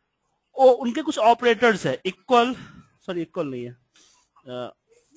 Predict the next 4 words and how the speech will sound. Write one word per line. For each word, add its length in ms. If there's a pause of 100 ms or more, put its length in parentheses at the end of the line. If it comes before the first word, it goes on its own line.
minus, 800 (1000)
multiply, 680 (440)
plus, 560 (2500)
divide 400